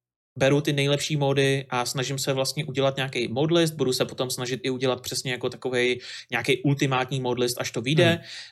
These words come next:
Speaker 1: A myslím si, že je tam strašně velký prostor pro zlepšení v tom Starfieldu,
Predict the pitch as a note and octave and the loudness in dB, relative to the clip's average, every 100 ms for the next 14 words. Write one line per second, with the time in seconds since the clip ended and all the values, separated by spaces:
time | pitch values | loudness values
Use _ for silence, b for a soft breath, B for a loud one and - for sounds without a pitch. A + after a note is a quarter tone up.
0 | _ A#2+ A#2 A2+ A2+ A2+ A2 _ _ _ | _ 0 2 4 2 0 -4 _ _ _
1 | _ _ - D3+ D#3+ G3+ G3 G3 F#3+ D#3+ | _ _ -2 2 2 2 2 2 4 4
2 | A2+ - - C#3 C#3+ F#3 D#3 - D#3 - | 2 -6 -4 0 2 2 2 2 0 0
3 | E3 E3 E3 E3+ E3 C#3+ - E3+ E3 E3+ | 2 2 2 0 2 -2 -2 0 0 2
4 | D#3 B2 B2 D3+ - F3+ F3+ G3 - F#3+ | 0 0 2 0 0 -4 -2 -4 -2 -2
5 | F#3+ F3+ F#3 F#3 F3+ F3 F3+ | 0 -2 0 2 4 4 4